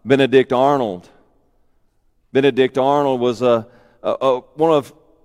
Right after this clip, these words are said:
George Washington's most trusted generals until he defected to the British. But now his name has become synonymous with treason.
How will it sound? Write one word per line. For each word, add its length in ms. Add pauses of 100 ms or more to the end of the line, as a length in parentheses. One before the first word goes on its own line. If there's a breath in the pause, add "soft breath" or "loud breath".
(180)
George 240
Washington's 720
most 280
trusted 520
generals 720 (680)
until 720
he 160
defected 520
to 100
the 80
British. 560 (1800)
But 120
now 180
his 220
name 260
has 160
become 480 (100)
synonymous 840
with 260 (260 soft breath)
treason. 1000